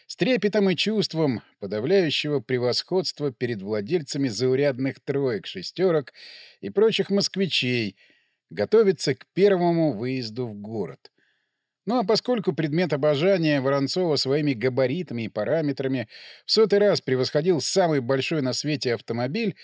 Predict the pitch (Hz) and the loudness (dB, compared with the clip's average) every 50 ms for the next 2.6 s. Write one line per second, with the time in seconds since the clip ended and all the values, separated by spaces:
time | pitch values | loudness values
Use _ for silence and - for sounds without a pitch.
0 | - - - - _ _ _ - 226 247 226 175 220 214 214 - - - 165 143 | -20 -20 -20 -20 _ _ _ 0 0 0 2 2 2 2 2 2 0 0 0 0
1 | - - 131 127 117 - 127 123 120 110 107 110 165 190 185 180 170 170 165 156 | 0 0 -2 -2 -2 -2 0 0 0 0 0 0 2 2 2 2 2 2 0 0
2 | - _ _ - 95 82 78 - - - - | -2 _ _ -4 -4 -2 -4 -6 -8 -8 -14